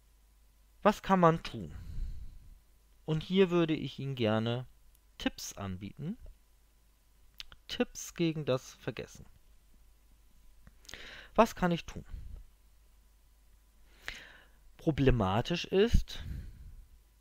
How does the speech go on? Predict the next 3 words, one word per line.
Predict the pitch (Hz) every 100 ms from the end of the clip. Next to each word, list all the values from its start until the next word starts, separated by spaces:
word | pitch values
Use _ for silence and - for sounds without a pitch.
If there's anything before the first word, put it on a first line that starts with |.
| _ _ - - - _ -
viele | - - 269 277
schnell | - 170 165 170
aufeinander | 151 - 123 117 107 117 127 165 196